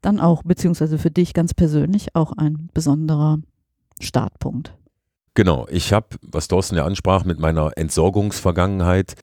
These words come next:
Speaker 2: so meine ersten Fußstapfen in dem Bereich gemacht. Ich wusste schon in den neunziger Jahren, was Kreislaufwirtschaft bedeutet. Ich hab damals schon gelernt, dass es keinen Abfall gab, sondern einen Wertstoff. Bis heute schmeißen wir ja die Sachen,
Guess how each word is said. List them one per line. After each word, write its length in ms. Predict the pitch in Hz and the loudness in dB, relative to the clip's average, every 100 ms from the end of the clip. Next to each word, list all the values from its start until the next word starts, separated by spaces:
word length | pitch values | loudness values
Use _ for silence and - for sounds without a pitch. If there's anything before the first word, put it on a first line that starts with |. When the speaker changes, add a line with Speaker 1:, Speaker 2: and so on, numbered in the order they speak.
| _ | _
Speaker 2:
so 140 | - | -4
meine 200 | 80 87 | 0 2
ersten 300 | 82 101 - | 2 2 0
Fußstapfen 800 | 90 - 117 - 101 98 - 98 | -4 -4 -4 2 2 2 -2 -2
in 100 | 87 | 0
dem 140 | 87 90 | 2 2
Bereich 360 | 82 90 90 | 4 2 0
gemacht. 400 | - 82 87 - | -2 0 0 -2
Ich 360 | 69 73 - 78 | -10 -10 -10 -8
wusste 400 | 67 76 87 - | -8 -6 -4 -4
schon 200 | 90 87 | -2 0
in 80 | 87 | 0
den 100 | 87 | 0
neunziger 400 | 85 95 - 82 | 0 -2 0 2
Jahren, 240 | 82 92 | 4 4
was 320 | 85 82 - - | 2 0 -4 -2
Kreislaufwirtschaft 880 | 92 95 90 - 87 - 85 - | 0 2 0 0 -2 -2 -4 -4
bedeutet. 560 | - 76 78 82 82 76 | -6 -2 0 -2 -4 -8
Ich 320 | - 76 - | -8 -8 -6
hab 140 | 82 - | -6 0
damals 400 | 82 87 92 - | 2 2 0 0
schon 160 | 90 | -2
gelernt, 360 | 85 80 87 92 | 0 2 2 2
dass 140 | 82 | -2
es 140 | 82 - | -4 -2
keinen 200 | 82 73 | -2 0
Abfall 440 | 92 - 104 101 | -4 0 2 2
gab, 300 | 90 101 - | 2 0 0
sondern 360 | - 78 76 62 | -4 -4 -4 -2
einen 400 | 71 71 67 64 | -2 -2 -2 2
Wertstoff. 720 | 82 95 - 104 101 - - | 2 2 -2 -4 -4 -6 -12
Bis 240 | 90 85 | -4 0
heute 520 | 85 98 - 104 104 87 | 2 2 4 4 2 0
schmeißen 360 | 82 90 95 | 0 0 2
wir 100 | 90 | 2
ja 80 | 87 | 4
die 100 | 87 | 2
Sachen, 560 | 78 90 - 98 95 | 2 0 0 -2 -2